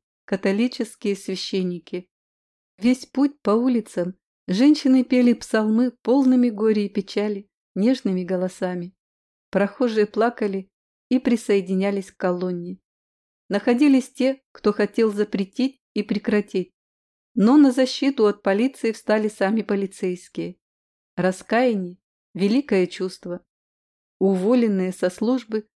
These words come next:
многие из них впоследствии пополнили наши ряды. Конечно, моя власть в отряде является абсолютной.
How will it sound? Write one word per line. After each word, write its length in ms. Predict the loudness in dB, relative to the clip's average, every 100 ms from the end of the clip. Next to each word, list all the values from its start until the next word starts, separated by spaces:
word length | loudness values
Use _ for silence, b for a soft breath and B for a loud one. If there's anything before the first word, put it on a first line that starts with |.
| _ _ _
многие 420 | 4 6 6 2
из 120 | 4
них 240 | 4 4 2
впоследствии 760 | -2 0 0 0 -2 -6 -4
пополнили 760 | -4 -4 -2 0 0 0 -2 -4
наши 360 | -6 -8 -8 -6
ряды. 420 | -6 -8 -10 -12 _ _ _ _ _ _ _ _
Конечно, 600 | 2 6 4 2 -6 -8 -12 _ _ -2
моя 280 | 2 4 4
власть 360 | 2 0 0
в 40 | -2
отряде 460 | 0 2 2 2
является 460 | 0 2 0 0 -4
абсолютной. 800 | -2 -2 -2 -2 -6 -10 -10